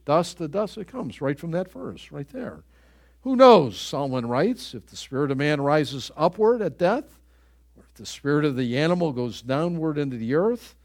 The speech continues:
So I saw that there's nothing better for a man than to enjoy his work, because that's his lot.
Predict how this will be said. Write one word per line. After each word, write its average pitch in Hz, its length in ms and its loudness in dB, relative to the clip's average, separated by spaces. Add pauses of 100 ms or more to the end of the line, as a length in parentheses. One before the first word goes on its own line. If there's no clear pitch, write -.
(460)
So 117 240 -16
I 110 60 -8
saw 151 300 2
that 147 160 0
there's 139 220 -10
nothing 165 300 -6
better 156 320 0
for 127 240 -12
a 120 40 -8
man 147 280 0
than 113 160 -6
to 165 160 -8
enjoy 185 360 -2
his 175 180 -2
work, 170 420 -4
because 131 580 -4
that's 123 280 -8
his 107 240 -18
lot. 123 400 -4